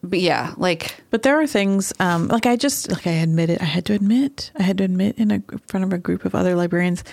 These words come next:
Speaker 2: that I have never read A Wrinkle in Time.
Speaker 1: Me neither.
Speaker 2: Which I can't, oh, really?
Speaker 1: Yeah.
Speaker 2: And I can't,
Speaker 1: Ooh!
Speaker 2: ooh,
Speaker 1: Maybe
Speaker 2: it's
Speaker 1: we
Speaker 2: coming
Speaker 1: should.
Speaker 2: out.
Speaker 1: Yeah, okay.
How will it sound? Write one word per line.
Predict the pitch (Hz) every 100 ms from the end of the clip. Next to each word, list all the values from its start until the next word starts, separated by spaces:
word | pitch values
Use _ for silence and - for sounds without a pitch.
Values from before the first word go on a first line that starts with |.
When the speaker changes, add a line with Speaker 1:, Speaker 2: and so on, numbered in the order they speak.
| - - - -
Speaker 2:
that | 180
I | 170
have | 160 180 165
never | 165 160 160 175
read | 170 160 156 -
A | 160
Wrinkle | 139 156 156
in | 156 151
Time. | - - -
Speaker 1:
Me | 185 175
neither. | 175 175
Speaker 2:
Which | 175 175
I | 170
can't, | - -
oh, | 214 240
really? | 175 185 208 180 185
Speaker 1:
Yeah. | 170 185
Speaker 2:
And | 165 175 175
I |
can't, | 330 539 605
Speaker 1:
Ooh! | 190 143 - _ _ 175
Speaker 2:
ooh, | 247 480 494 269 175 160 160 160 -
Speaker 1:
Maybe | 214 240
Speaker 2:
it's | 247
Speaker 1:
we |
Speaker 2:
coming | 190 175 220
Speaker 1:
should. | 320
Speaker 2:
out. | 349
Speaker 1:
Yeah, | 220 285 185
okay. | 208 247